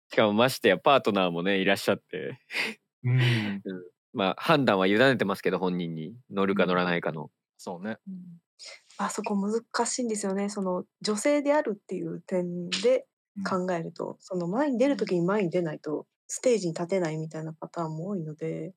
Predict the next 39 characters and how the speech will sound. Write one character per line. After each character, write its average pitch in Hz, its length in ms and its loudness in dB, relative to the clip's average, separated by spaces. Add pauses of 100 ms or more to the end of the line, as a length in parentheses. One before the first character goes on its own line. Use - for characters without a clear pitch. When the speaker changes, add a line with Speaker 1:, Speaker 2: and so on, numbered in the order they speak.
(160)
Speaker 4:
し 214 100 -12
か 214 80 -2
も 175 100 -2
そ 185 120 -8
こ 285 100 2
ら 285 60 0
辺 302 140 0
も 311 60 0
か 320 160 2
け 320 120 -2
て 233 160 2
る 156 200 -6
の 170 120 -6
か 147 140 -8
な 175 260 -8
と - 100 -10
は、 - 180 -2
Speaker 3:
あ、 135 60 -2
か - 120 -6
け 165 100 -2
て 120 100 0
ま 104 100 -4
す - 100 -14
よ 175 120 -6
ね。 95 80 -6
Speaker 4:
ち - 0 -
ょ - 20 -6
っ - 40 -14
と - 40 -12
見 - 60 -14
て - 80 -20
た - 60 -14
ん - 20 -12
で 165 40 -18
す - 80 -20
け 165 80 -12
ど。 160 60 -8
Speaker 1:
う - 80 -2
ん。 90 420 -4